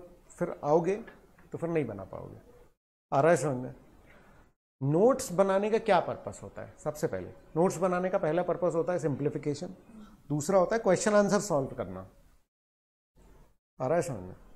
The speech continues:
ठीक है ना? तीसरा purpose होता है same content को कम शब्दों में cover कर लेना। समझ में आ रहा है?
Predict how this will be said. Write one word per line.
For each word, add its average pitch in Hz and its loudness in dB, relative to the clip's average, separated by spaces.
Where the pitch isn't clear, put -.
ठीक 156 0
है 180 2
ना? 131 -2
तीसरा 180 4
purpose 170 2
होता 123 -4
है 156 -8
same 220 2
content 143 -4
को 143 -6
कम 175 2
शब्दों 147 -2
में 180 -6
cover 131 -2
कर 95 -8
लेना। 90 -12
समझ 123 -6
में 123 -6
आ - -6
रहा 110 -4
है? 85 -8